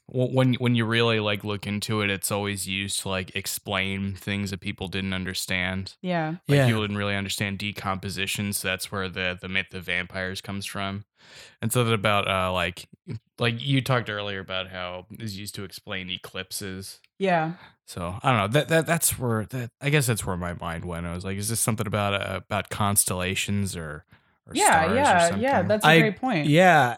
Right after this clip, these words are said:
Speaker 3: and because I know that we, we know that Scott Alley is now officially taken over an editor.
Speaker 2: Yeah.
Speaker 3: I think a lot of things are gonna start being planted, and even these short stories that are gonna become greater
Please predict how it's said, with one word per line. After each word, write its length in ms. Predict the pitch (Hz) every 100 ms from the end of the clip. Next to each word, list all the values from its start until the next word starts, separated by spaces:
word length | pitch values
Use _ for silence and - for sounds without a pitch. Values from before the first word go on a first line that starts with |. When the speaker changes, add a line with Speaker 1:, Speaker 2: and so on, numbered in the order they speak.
| -
Speaker 3:
and 200 | 175 - 165
because 300 | 170 220 214
I 80 | 214
know 220 | 202 190
that 120 | 175
we, 280 | 156 156 135 - - -
we 160 | 175 143
know 120 | 170
that 140 | 175
Scott 340 | - - 143 139
Alley 300 | 131 127 123
is 100 | 120
now 140 | 123 120
officially 400 | - 123 - 127
taken 340 | 135 123 127
over 260 | 123 113 113
an 120 | 113
editor. 460 | 113 107 104 98 - _
Speaker 2:
Yeah. 340 | 175 156 165 - _
Speaker 3:
I 80 | -
think 300 | 139 - 185
a 40 | 180
lot 340 | 147 147 151
of 100 | 156 131
things 480 | 160 151 139 131
are 220 | 131 139 135
gonna 200 | 135 127
start 240 | - 127
being 220 | 135 127
planted, 560 | 113 - 135 139 160 147
and 120 | 131
even 160 | 131 127
these 200 | 123 117
short 320 | - 135 143
stories 580 | - 131 123 120 117 - - - _ _
that 120 | 147
are 80 | 131
gonna 200 | 127 135
become 320 | 127 - 127
greater 720 | 120 - 143 139 139 131 127